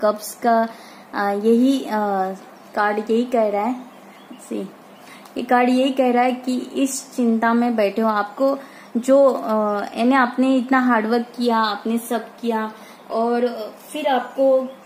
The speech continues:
क्यों उसका result अब तक नहीं मिल रहा है, तो आपके patience खत्म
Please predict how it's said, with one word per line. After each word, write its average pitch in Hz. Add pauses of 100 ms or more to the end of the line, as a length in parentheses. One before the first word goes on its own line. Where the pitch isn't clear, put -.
(160)
क्यों 311
उसका 254
result 240
अब -
तक 220
नहीं 220
मिल 220
रहा 202
है, 196
तो 226
आपके 226
patience 254 (100)
खत्म 233